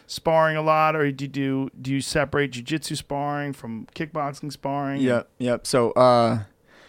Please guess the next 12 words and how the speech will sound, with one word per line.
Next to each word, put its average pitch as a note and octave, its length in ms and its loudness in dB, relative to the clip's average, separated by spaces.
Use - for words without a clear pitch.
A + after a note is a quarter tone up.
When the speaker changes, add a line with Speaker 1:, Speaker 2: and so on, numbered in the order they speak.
Speaker 2:
every D#3+ 640 4
day, C#3 680 4
Monday C3+ 320 4
through C3 180 -2
Friday, C3+ 420 4
there's B2 220 2
a A#2 40 -2
team B2 260 -2
practice A#2 400 0
at A2 120 2
one A2+ 200 -2
o'clock. - 440 -6